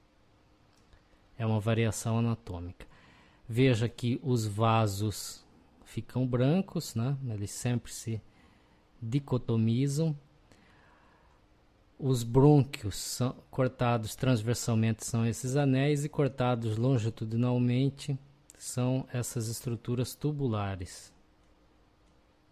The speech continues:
Veja aqui as paredes do brônquio, um brônquio contendo ar no seu interior. A traqueia e os brônquios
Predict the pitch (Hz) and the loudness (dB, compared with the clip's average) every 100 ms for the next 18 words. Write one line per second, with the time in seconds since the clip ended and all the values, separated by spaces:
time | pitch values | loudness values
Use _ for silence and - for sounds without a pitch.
0 | _ _ _ _ - 107 104 104 92 113 | _ _ _ _ -16 -8 -4 -4 -6 -10
1 | - 131 156 139 151 113 - - 117 110 | -6 -4 -4 -8 -8 -8 -8 -4 -2 0
2 | 113 101 110 117 131 127 135 143 - 156 | -2 -4 -6 -4 -4 -2 0 0 -2 -4
3 | 131 104 95 85 - - 110 - 117 113 | -2 -2 -4 -6 -12 -6 -6 -2 -2 -2
4 | 107 110 110 - 113 110 - 104 98 101 | -2 -2 -4 -4 -8 -6 -6 -6 -8 -10
5 | - - - - - _ _ _ _ _ | -18 -20 -20 -20 -20 _ _ _ _ _
6 | _ _ 127 120 127 123 - 127 135 151 | _ _ -6 -2 -2 -2 -2 0 2 2
7 | 170 170 - _ _ - - _ 127 123 | 0 -4 -10 _ _ -20 -20 _ -6 -6
8 | - 131 113 113 120 123 120 - 131 - | -2 -4 -2 0 2 2 0 -2 -8 -8
9 | - | -14